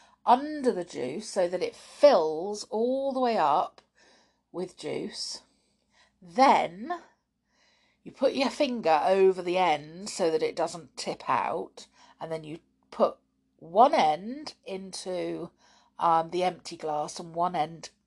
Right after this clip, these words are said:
into the s-, s-, same glass, the, the full glass. Then you let go, and it will put exactly the same amount of juice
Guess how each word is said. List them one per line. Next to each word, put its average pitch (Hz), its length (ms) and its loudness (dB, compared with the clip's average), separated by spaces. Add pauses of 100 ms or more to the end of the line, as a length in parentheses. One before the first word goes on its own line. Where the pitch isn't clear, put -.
(100)
into 170 280 -12
the - 80 -16
s-, - 180 -18 (160)
s-, - 220 -20 (200)
same 170 640 -2
glass, 151 460 -4
the, 151 120 -16 (420)
the - 80 -12
full 165 300 0
glass. 123 640 0 (880)
Then 165 140 -12
you 170 100 -6
let 185 200 -2
go, 143 400 0 (1300)
and 180 160 -2
it 156 120 -6
will 160 580 0 (2250)
put 160 400 4 (680)
exactly 240 840 0
the 233 80 -10
same 214 360 -2
amount 180 800 -8 (500)
of - 260 -4
juice - 720 -12